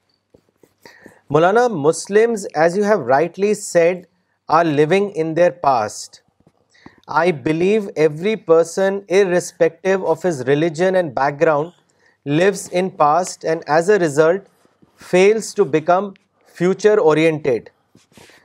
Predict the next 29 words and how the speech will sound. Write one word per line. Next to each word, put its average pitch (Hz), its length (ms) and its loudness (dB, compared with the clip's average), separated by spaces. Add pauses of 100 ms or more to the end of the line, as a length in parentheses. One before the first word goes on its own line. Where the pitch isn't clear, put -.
(460)
Maulana, 185 340 4
how 175 300 0 (140)
can 233 100 2
an 226 160 0
individual 190 840 0 (560)
forget 175 460 2 (220)
his 202 140 2 (180)
or 175 160 4
her 160 240 2
past 156 640 -4 (600)
and 185 120 2 (160)
focus 190 420 4 (180)
on 175 120 2
his 196 120 0 (200)
present 170 340 2
and 190 120 -2 (160)
future? 156 380 0 (800)
Please 214 180 0 (180)
give 165 200 2
us 196 220 -6
your 185 160 2 (120)
advice 147 480 0 (140)
so 180 100 0
we 175 220 -2
can 190 140 -2
let 151 320 -2 (140)
go 175 260 2 (440)
of 156 180 -2
our 180 120 2